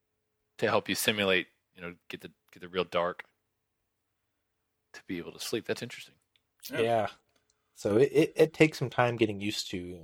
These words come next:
Speaker 3: the, uh, the perpetual daylight, and to Taylor's point, in wintertime, <laughs> it gets dark,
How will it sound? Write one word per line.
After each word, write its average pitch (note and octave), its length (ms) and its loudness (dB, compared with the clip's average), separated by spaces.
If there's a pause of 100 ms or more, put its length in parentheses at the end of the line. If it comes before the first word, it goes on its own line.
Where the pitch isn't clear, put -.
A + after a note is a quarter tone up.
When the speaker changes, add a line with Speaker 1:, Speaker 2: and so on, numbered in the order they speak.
Speaker 3:
the, D#2 380 -16
uh, D#2+ 140 -20 (880)
the D#2+ 260 -16 (320)
perpetual A2 640 4 (460)
daylight, G#2 540 4
and F#2 260 -4
to F#2+ 160 -6 (100)
Taylor's G2 320 -2
point, - 440 -4 (180)
in G#2+ 160 -2
wintertime, A2 560 2 (260)
<laughs> - 260 -8
it C3 140 8
gets - 260 0
dark, G2+ 440 2